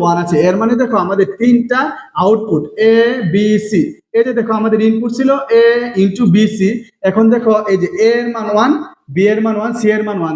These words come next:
তিনটেই যেহেতু ওয়ান, তার মানে অবশ্যই এখানে আউটপুট কি হবে, ওয়ান হবে। তারপরে দেখো বি এর মান জিরো, সি এর মান জিরো, এ নট এর মান জিরো, তার মানে জিরো হবে। এখানে জিরো আছে,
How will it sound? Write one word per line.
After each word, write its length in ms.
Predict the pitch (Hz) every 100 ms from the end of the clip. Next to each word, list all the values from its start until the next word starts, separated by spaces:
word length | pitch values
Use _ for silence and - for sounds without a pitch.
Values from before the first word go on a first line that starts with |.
| 151
তিনটেই 360 | 220 220 254 262
যেহেতু 220 | 262 254
ওয়ান, 160 | 233 262 196
তার 140 | 180 185
মানে 120 | 190 165
অবশ্যই 280 | 190 226 233
এখানে 180 | 214 208 170
আউটপুট 300 | 175 170 214
কি 80 | -
হবে, 180 | 233 214 151
ওয়ান 200 | 147 151 147
হবে। 140 | 135 - _ _ _ 170
তারপরে 360 | 180 185 226
দেখো 200 | 233 226 175
বি 60 | 175 208
এর 80 | 214
মান 100 | 214 180
জিরো, 200 | 196 214 226 226 - - _ -
সি 100 | 196
এর 60 | 214
মান 120 | 220 202
জিরো, 120 | 202 202
এ 20 |
নট 160 | 196 196
এর 60 | 220
মান 100 | 220 214
জিরো, 160 | 226 220
তার 120 | 175
মানে 140 | 165 170 143
জিরো 160 | 151 147
হবে। 140 | 139 135 -
এখানে 200 | 185 220 220
জিরো 120 | 220 226
আছে, 120 | 247